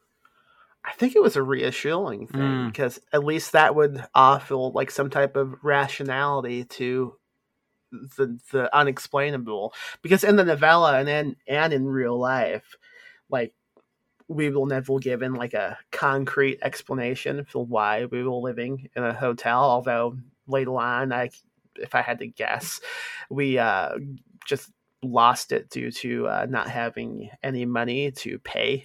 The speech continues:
Speaker 1: <laughs> for anything due to gambling.
Speaker 2: You know, 'cause I wonder if that,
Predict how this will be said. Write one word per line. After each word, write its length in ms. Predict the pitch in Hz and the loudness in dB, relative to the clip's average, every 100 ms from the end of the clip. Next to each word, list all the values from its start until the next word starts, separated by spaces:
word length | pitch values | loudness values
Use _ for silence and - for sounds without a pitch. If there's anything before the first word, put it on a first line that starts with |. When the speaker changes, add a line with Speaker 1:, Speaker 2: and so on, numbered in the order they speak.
| - | -4
Speaker 1:
<laughs> 220 | 135 233 | 2 2
for 240 | - 160 160 | 4 6 6
anything 480 | 151 151 180 196 | 6 2 2 2
due 220 | 143 123 120 | 0 -2 -4
to 260 | - 117 123 | -4 -6 0
gambling. 680 | 123 123 139 151 170 175 - - - - - - - _ _ _ _ _ _ _ - | 0 2 0 -2 -4 -10 -12 -20 -20 -20 -20 -18 -20 _ _ _ _ _ _ _ -6
Speaker 2:
You 140 | 202 | -2
know, 100 | 254 | 0
'cause 140 | - 240 | 0 2
I 100 | 277 | 2
wonder 260 | 247 202 | 2 0
if 100 | 165 | 0
that, 260 | 160 143 | 2 0